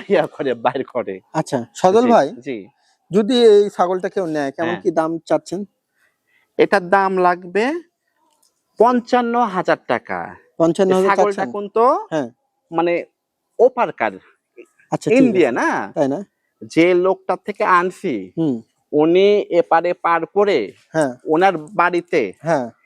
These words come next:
Speaker 1: একবার বাচ্চা কাচ্চা, মানে একবার বাচ্চা কাচ্চা হয়ে
Speaker 2: হ্যাঁ।
Speaker 1: দ্বিতীয়বার আবার গাব হইছে।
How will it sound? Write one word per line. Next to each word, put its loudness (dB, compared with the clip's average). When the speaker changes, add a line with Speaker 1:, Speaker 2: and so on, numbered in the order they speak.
Speaker 1:
একবার 0
বাচ্চা -4
কাচ্চা, -8
মানে 0
একবার 0
বাচ্চা -4
কাচ্চা -4
হয়ে 0
Speaker 2:
হ্যাঁ। 0
Speaker 1:
দ্বিতীয়বার 2
আবার -2
গাব 0
হইছে। -10